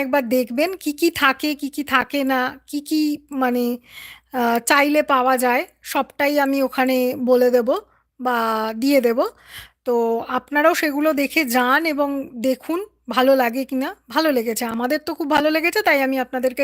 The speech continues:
জানালাম, কারণ বাইরে থেকে মানে এরকম পাওয়াটাই খুব মুশকিল। আমরা যারা বাইরে থাকি তারা সবাই জানি বা-, যে খুব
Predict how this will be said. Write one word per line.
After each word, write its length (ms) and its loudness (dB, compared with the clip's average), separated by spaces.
জানালাম, 400 -4
কারণ 180 -2
বাইরে 380 2
থেকে 280 0
মানে 200 -2
এরকম 400 0
পাওয়াটাই 480 4
খুব 120 -2
মুশকিল। 420 -4
আমরা 220 4
যারা 120 6
বাইরে 240 2
থাকি 280 -4
তারা 200 0
সবাই 220 0
জানি 180 -2
বা-, 360 -4
যে 100 4
খুব 160 -4